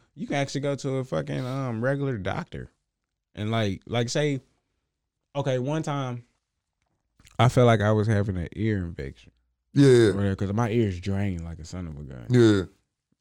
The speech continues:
Speaker 1: And I just went to, like, you know, like, the, um, urgent care little
Speaker 2: Yeah.
Speaker 1: And shit, she cleaned 'em.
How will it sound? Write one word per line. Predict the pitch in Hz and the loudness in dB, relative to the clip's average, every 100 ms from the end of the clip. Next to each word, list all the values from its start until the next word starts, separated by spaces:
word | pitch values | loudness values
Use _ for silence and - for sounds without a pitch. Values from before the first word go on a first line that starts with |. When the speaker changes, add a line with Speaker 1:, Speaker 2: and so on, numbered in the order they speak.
| _ 104 | _ 4
Speaker 1:
And | 110 101 92 87 - _ _ _ _ _ _ _ - _ - _ | 6 6 2 -4 -10 _ _ _ _ _ _ _ -20 _ -20 _
I | 131 | -2
just | 139 127 | 2 2
went | 120 113 | 2 2
to, | 113 | 0
like, | 104 104 117 | 0 0 -2
you | |
know, | 110 95 | -4 -2
like, | 92 90 - | -2 -2 -4
the, | - 80 85 | -8 -8 -6
um, | 82 80 82 - - | -6 -6 -8 -12 -4
urgent | 101 98 95 - | -4 -2 -6 -4
care | 104 95 | -4 -4
little | 87 87 92 95 - _ | -4 -6 -8 -12 -18 _
Speaker 2:
Yeah. | 147 127 113 104 92 - _ _ _ _ _ _ - | 4 8 8 6 2 -2 _ _ _ _ _ _ -8
Speaker 1:
And | 135 | -8
shit, | - 151 87 - | -6 -8 -10 -12
she | - - 196 | -12 -8 -8
cleaned | - 139 | -6 -6
'em. | 190 | -6